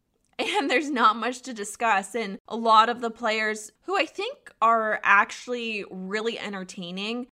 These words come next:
tend to not fully show off their personality because, again, golf is so conservative. And we've talked about this a ton in the previous episodes, but it is really hard to kind of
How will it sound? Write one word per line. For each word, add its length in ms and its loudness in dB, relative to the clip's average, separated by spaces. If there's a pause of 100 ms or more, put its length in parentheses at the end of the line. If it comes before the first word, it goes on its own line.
(160)
tend 240 -2
to 100 -6
not 320 2
fully 420 -2
show 280 -2
off 180 2
their 140 -4
personality 800 -6
because, 380 -10
again, 260 -8
golf 260 -4
is 120 -12
so 160 -8
conservative. 720 -6
And 100 -12
we've 160 -6
talked 300 -2
about 240 -6
this 320 -10
a 100 -4
ton 600 -4 (140)
in 380 -6 (400)
the 120 -8
previous 440 -6
episodes, 680 -6
but 280 -2 (240)
it 180 -12
is 380 -2
really 300 -4
hard 460 0
to 260 -6
kind 260 -8
of 140 -4